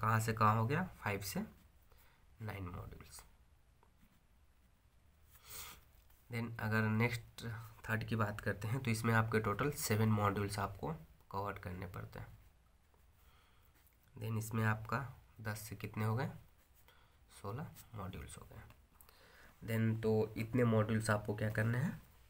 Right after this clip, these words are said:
Cover करने हैं। Then इसके अंदर आपके chapters बने होते हैं। तो हम particular, अगर हम volume one से start करते हैं,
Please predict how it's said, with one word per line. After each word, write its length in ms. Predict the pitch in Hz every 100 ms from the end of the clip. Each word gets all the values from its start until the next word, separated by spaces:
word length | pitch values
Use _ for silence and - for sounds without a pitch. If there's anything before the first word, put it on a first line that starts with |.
| - -
Cover 260 | 104 101 90
करने 240 | - 85 101
हैं। 180 | 113 120 - - - - -
Then 180 | 139 127
इसके 280 | 120 -
अंदर 240 | 131 127 120
आपके 280 | 117 - 185 - -
chapters 460 | - 113 - 107 -
बने 180 | 98 92
होते 300 | 95 95 98
हैं। 140 | 110 - - - - - - - 131
तो 360 | 131 139 - -
हम 240 | 107 120 135
particular, 720 | 123 117 120 113 127 135 - - -
अगर 180 | 107 107
हम 280 | 117 120
volume 360 | 107 107 117 123
one 160 | 113 110
से 200 | 117 110
start 320 | 104 92 -
करते 300 | 90 - -
हैं, 160 | 98